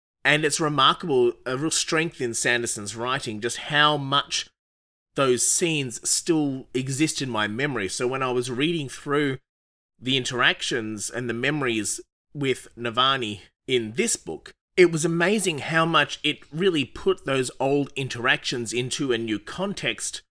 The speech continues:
and changed the way I looked at those past scenes, which I still remembered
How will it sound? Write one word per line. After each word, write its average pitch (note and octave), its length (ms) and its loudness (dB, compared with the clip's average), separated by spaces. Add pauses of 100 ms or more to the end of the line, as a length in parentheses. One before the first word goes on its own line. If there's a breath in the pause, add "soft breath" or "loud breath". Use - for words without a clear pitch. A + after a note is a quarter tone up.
(280)
and D3 260 2 (320)
changed E3+ 520 0
the D#3+ 80 -2
way C#3+ 260 2
I C3 240 0
looked D#3 360 -2
at - 160 -6
those B2 280 0
past - 480 -2
scenes, E3 320 0
which D3 240 -6 (240 loud breath)
I C3+ 80 -4
still F#3 380 0
remembered E3 680 0